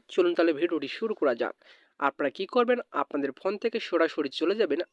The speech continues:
আপনাদের Telegram অ্যাপটি ওপেন করে নেবেন। অ্যাপটি ওপেন করে নেওয়ার সাথে সাথে ঠিক এরকম একটা ইন্টারফেস চলে আসবে। উপরে আপনারা দেখতে পারবেন যে থ্রি লাইন অপশনটি রয়েছে, এই থ্রি লাইন অপশনটির উপরে just একবার আপনাদেরকে ক্লিক করে দিতে হবে।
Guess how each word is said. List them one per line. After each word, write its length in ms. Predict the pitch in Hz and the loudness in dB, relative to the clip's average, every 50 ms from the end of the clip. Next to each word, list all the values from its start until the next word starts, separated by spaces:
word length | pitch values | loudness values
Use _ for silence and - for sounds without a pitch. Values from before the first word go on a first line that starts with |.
| - - 135 | -8 -6 -6
আপনাদের 360 | - - 143 135 131 127 135 135 - - - _ _ _ - | -4 -2 -2 -2 -2 -4 -6 -8 -8 -16 -20 _ _ _ -2
Telegram 380 | - 226 240 240 226 220 208 208 - - | -2 0 0 2 2 2 2 2 0 0
অ্যাপটি 320 | 151 143 135 - - 277 320 - _ _ - 151 147 | 0 0 0 0 -2 -4 -4 -4 _ _ 2 2 2
ওপেন 180 | - 160 143 135 123 | 2 2 -2 -2 -2
করে 140 | 127 120 117 117 | -2 -2 0 -2
নেবেন। 220 | 131 - - - - - _ _ _ _ - | -4 -4 -6 -8 -10 -12 _ _ _ _ 6
অ্যাপটি 340 | 214 220 226 - - - 294 - - 180 | 8 8 6 6 4 0 2 4 6 6
ওপেন 200 | 175 175 - 254 240 - | 6 6 4 4 4 6
করে 120 | 277 269 254 | 6 6 8
নেওয়ার 220 | 254 254 233 - - | 8 6 6 2 0
সাথে 180 | 185 - 240 - - | -2 -2 -2 -2 -2
সাথে 160 | 226 - 156 208 - - | 0 0 0 0 0 -2
ঠিক 120 | - 196 - - 226 | -8 -6 -4 0 0
এরকম 180 | 156 143 - 165 170 | 0 2 2 2 2
একটা 140 | 160 - 175 160 135 | 0 0 -2 -4 -2
ইন্টারফেস 300 | - 131 - - 131 - - - | -4 -4 -4 -6 -6 -4 2 2
চলে 180 | 202 220 240 233 214 | 4 4 6 4 4
আসবে। 180 | 214 220 269 320 370 - - | 2 2 -2 -6 -6 -4 -6
উপরে 220 | 160 - 160 151 147 143 - - | -2 2 4 4 4 4 0 -6
আপনারা 220 | 135 - - 139 127 127 | -6 -4 -4 -4 -2 -2
দেখতে 220 | 127 - - - 214 - | -4 -2 -2 -4 -2 0
পারবেন 260 | 247 240 233 247 254 240 190 | 2 2 2 2 0 2 2
যে 80 | 151 139 135 - | 2 0 0 0
থ্রি 120 | - 233 247 254 254 | 0 2 2 4 4
লাইন 140 | 247 - - _ _ _ - | 2 2 0 _ _ _ -10
অপশনটি 340 | - - - 156 143 135 135 123 135 | -8 -4 -2 -2 0 0 2 2 2
রয়েছে, 240 | 139 262 - 320 359 440 - - - - - - _ - - 143 | 2 2 2 0 -2 -2 -4 -10 -20 -20 -20 -20 _ 2 4 4
এই 60 | 139 139 - | 4 4 0
থ্রি 120 | - 254 277 285 277 | 2 4 6 6 6
লাইন 120 | 269 269 - _ - 156 | 6 4 2 _ 0 0
অপশনটির 380 | - - - - - - 175 - - - 143 | 0 0 0 -2 0 2 0 -2 -2 -4 -4
উপরে 200 | - - 143 135 127 127 | 0 2 2 2 2 0
just 240 | 139 127 123 - - 147 | 0 0 0 0 -2 -4
একবার 180 | 143 - 233 - - _ - - 139 | -2 -2 -2 -4 -6 _ -4 -2 -2
আপনাদেরকে 420 | 131 - 135 131 123 135 - 302 370 - - _ _ _ - | 0 0 -2 -2 -2 -2 -2 -4 -4 -4 -8 _ _ _ -6
ক্লিক 220 | - 254 214 - - - | -4 -4 -4 -2 2 4
করে 120 | 151 139 135 135 | 4 4 4 2
দিতে 140 | 120 - 123 120 | 2 0 2 2
হবে। 200 | 123 113 - | 0 0 -2